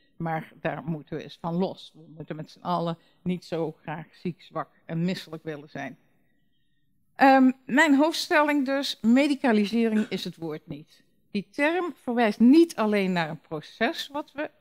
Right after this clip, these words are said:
onwenselijk vinden, hè, steeds meer mensen worden ziek verklaard, maar ook naar medici en hun patiënten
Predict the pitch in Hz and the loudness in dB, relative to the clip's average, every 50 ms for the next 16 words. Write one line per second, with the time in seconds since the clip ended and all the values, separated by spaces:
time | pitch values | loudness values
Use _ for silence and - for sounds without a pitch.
0 | _ _ _ _ _ 269 277 262 277 277 285 - - 262 269 269 _ _ _ _ | _ _ _ _ _ -2 -2 0 -2 -2 -4 -6 -10 -10 -12 -12 _ _ _ _
1 | _ _ _ _ 269 269 302 330 320 269 285 320 - - _ 233 233 220 - 226 | _ _ _ _ -4 -4 -4 -2 -4 -4 -6 -6 -8 -10 _ -6 -6 -2 -2 -4
2 | 208 208 208 202 202 202 - 214 214 208 208 - - 311 330 - _ _ _ _ | -2 -2 -2 -2 -4 -6 -8 -14 -14 -14 -14 -8 -8 -8 -8 -8 _ _ _ _
3 | _ _ _ - 262 _ - 285 277 277 294 - _ _ _ _ _ _ _ _ | _ _ _ -14 -12 _ 0 0 0 0 -2 -6 _ _ _ _ _ _ _ _
4 | _ _ - 254 254 254 - _ - 302 381 381 392 392 _ - 262 262 247 262 | _ _ 2 2 2 0 -4 _ 0 0 2 2 0 0 _ 2 2 4 6 4
5 | 254 277 311 320 302 311 330 - - 285 269 269 - _ _ _ 220 262 262 269 | 4 4 2 0 0 -2 -4 -4 -4 -6 -6 -6 -8 _ _ _ 0 2 2 2
6 | 285 262 - 240 233 233 - 214 208 - - 226 226 233 226 - 240 240 | 0 2 2 0 0 0 -2 -8 -8 -4 -2 0 0 0 -2 -2 -6 -8